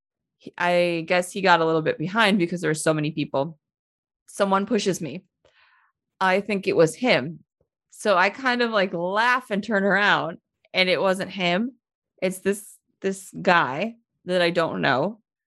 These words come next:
So this person is, like, shoving people to get through the crowd. I ended up a little further ahead. He shoved me again, like, shoved me.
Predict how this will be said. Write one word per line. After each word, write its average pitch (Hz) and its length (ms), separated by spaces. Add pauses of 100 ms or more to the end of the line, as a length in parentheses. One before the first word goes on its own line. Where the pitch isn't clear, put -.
(140)
So 196 360
this 185 180
person 175 640 (680)
is, 196 160
like, 190 280
shoving 190 760
people 160 580
to 170 120
get 160 220
through 165 140
the 156 80
crowd. 143 340
I 175 140
ended 202 160
up 196 120
a 196 60
little 175 240
further 185 240
ahead. 160 240 (220)
He 208 100
shoved 190 380
me 196 160
again, 170 340
like, 170 160
shoved 170 640
me. 135 280